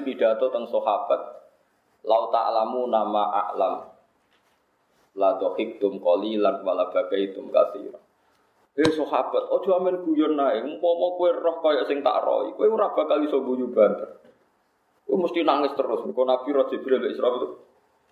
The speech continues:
Ya, tapi pangeran yo ya apian tenan.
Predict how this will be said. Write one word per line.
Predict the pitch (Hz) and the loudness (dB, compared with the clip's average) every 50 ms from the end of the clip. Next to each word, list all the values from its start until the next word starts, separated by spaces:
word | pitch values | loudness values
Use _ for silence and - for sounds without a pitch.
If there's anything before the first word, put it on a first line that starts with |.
| _ _ _ _ _ _ _ | _ _ _ _ _ _ _
Ya, | - - - | -8 -4 -2
tapi | 98 101 - 139 135 | -2 -2 -2 -2 -2
pangeran | 135 135 131 131 139 156 165 151 127 | 0 2 2 2 2 2 0 0 0
yo | 107 101 98 92 - - - - - - - - | 0 2 2 0 -2 -4 -8 -14 -20 -20 -10 -2
ya | 107 98 101 | 2 2 2
apian | - - 127 123 120 120 | 2 2 0 0 0 2
tenan. | 139 147 160 127 90 - - - | 0 0 -2 -2 -4 -6 -8 -14